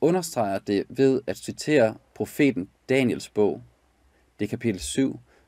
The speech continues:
vers tretten til fjorten, om menneskesønnen, der af Gud bliver givet et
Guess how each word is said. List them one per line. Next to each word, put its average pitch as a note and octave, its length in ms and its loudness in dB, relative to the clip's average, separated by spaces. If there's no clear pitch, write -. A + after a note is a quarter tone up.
vers - 220 -10
tretten A#2 320 -4
til - 120 -12
fjorten, G2 420 -6
om G#2+ 220 -2
menneskesønnen, B2 880 0
der A2 240 2
af A#2 240 -4
Gud D#3 300 0
bliver A2+ 180 0
givet C3+ 480 2
et G#2 160 -4